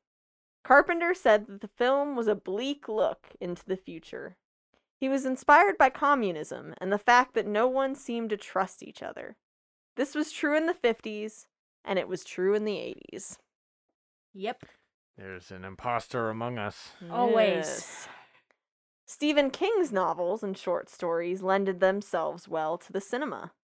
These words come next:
Speaker 1: In the nineteen eighties, many filmmakers took advantage of these stories and brought them to the screen.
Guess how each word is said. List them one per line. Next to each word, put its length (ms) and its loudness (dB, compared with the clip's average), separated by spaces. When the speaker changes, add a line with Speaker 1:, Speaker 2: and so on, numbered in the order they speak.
Speaker 1:
In 140 2
the 60 4
nineteen 440 2
eighties, 340 -2
many 300 0
filmmakers 680 0
took 200 -6
advantage 540 0
of 100 -6
these 180 -6
stories 540 -8
and 200 -10
brought 300 2
them 240 -2
to 140 -14
the 80 0
screen. 680 -12